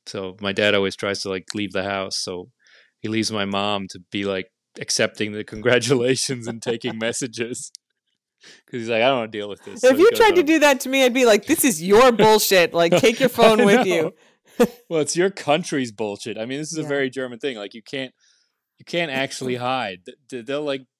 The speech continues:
Speaker 1: you know, put the note on your window or something. I mean, it's very, it seems very insistent,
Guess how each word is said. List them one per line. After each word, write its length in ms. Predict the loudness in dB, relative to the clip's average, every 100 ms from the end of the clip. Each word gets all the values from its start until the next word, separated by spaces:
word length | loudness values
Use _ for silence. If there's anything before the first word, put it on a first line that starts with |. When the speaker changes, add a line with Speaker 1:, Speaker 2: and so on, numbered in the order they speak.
| _
Speaker 1:
you 120 | -18 -12
know, 240 | -12 -14 _ -20
put 140 | -6
the 60 | 0
note 200 | 2 4
on 160 | 2
your 140 | 0 -6
window 420 | -6 -4 -4 -4
or 160 | -8 -12
something. 460 | -14 -12 -14 -16 -12
I 60 |
mean, 160 | -8 -8
it's 180 | -8 -8
very, 320 | -6 -6 -6
it 100 | -6
seems 220 | -6 -6
very 280 | -6 -4 -4
insistent, 640 | -8 -10 -12 -14 -18 -20